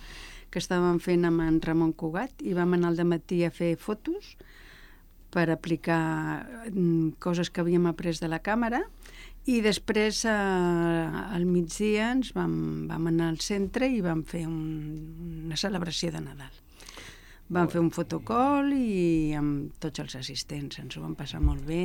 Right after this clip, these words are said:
Speaker 1: i va ser una tertúlia molt agradable.
Speaker 2: El vint-i-vuit de desembre, el Dia dels Innocents, oi? Eh, tots els socis veu rebre la, la vostra revista,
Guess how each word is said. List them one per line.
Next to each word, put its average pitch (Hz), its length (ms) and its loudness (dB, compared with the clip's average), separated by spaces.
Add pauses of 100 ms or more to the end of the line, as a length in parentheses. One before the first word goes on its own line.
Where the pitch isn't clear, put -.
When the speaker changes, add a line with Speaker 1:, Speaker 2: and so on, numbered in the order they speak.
(120)
Speaker 1:
i 143 380 -6 (760)
va 165 100 -2
ser 156 200 -2
una 143 340 -2
tertúlia 147 520 -8
molt 147 180 -4
agradable. 139 500 -12 (640)
Speaker 2:
El 127 100 10
vint-i-vuit 127 360 6
de 139 120 10
desembre, 135 400 10
el 123 140 10
Dia 131 160 8
dels 120 240 10
Innocents, 143 500 6
oi? 165 240 4
Eh, 101 600 2
tots 123 160 4
els 113 80 2
socis 139 280 0
veu 131 140 10
rebre 135 300 12 (120)
la, 113 300 12
la 107 160 6
vostra 135 320 4
revista, 127 640 2